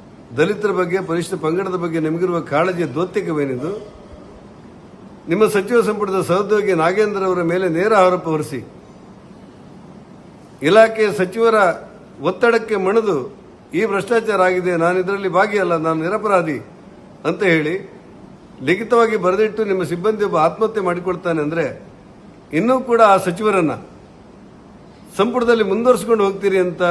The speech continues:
ಅಂದ್ಕೊಂಡ್ರೆ ನಿಮ್ಮ ಆಡಳಿತದ ಪಾರದರ್ಶಕತೆ ಮತ್ತು ಪ್ರಾಮಾಣಿಕತೆಯನ್ನು ಪ್ರಶ್ನಿಸಬೇಕಾದಂಥ ಅನಿವಾರ್ಯತೆ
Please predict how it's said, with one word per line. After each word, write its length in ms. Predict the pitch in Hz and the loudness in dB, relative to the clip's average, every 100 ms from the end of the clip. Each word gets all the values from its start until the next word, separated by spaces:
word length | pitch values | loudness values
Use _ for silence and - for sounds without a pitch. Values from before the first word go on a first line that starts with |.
| 175 - - 156 | -2 -10 -6 -4
ಅಂದ್ಕೊಂಡ್ರೆ 460 | 185 175 139 139 175 - - - - - - - | -2 -2 0 -2 -6 -10 -20 -20 -20 -20 -8 -2
ನಿಮ್ಮ 120 | 202 180 | 4 4
ಆಡಳಿತದ 520 | 226 240 226 214 190 156 | 4 2 0 -2 -6 2
ಪಾರದರ್ಶಕತೆ 640 | 156 214 220 185 208 226 220 | 2 4 0 -2 -2 0 -2
ಮತ್ತು 140 | 180 185 160 | -2 -6 -2
ಪ್ರಾಮಾಣಿಕತೆಯನ್ನು 720 | 165 214 220 202 175 185 190 156 | 0 2 0 -2 -4 -6 -6 -8
ಪ್ರಶ್ನಿಸಬೇಕಾದಂಥ 800 | 151 202 170 170 165 156 165 165 | -10 -10 -8 -8 -8 -8 -8 -6
ಅನಿವಾರ್ಯತೆ 380 | 139 165 151 135 | -4 -2 -2 -6